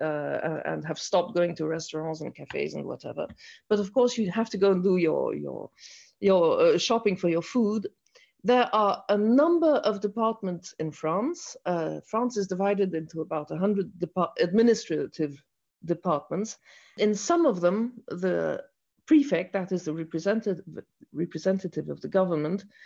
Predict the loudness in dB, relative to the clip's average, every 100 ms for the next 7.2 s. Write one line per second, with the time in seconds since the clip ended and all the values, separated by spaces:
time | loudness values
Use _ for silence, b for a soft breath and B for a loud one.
0 | B 0 0 0 -2 0 2 4 2 2
1 | 0 2 4 4 4 4 0 -4 0 4
2 | 4 4 2 -2 -4 -4 -4 -6 -6 -2
3 | 2 2 2 0 2 2 2 2 0 -6
4 | -10 -2 4 4 4 -2 -2 -2 -2 2
5 | 4 4 2 2 -2 -2 0 0 -2 -4
6 | -4 -6 -6 -8 b b b 4 4 4
7 | 0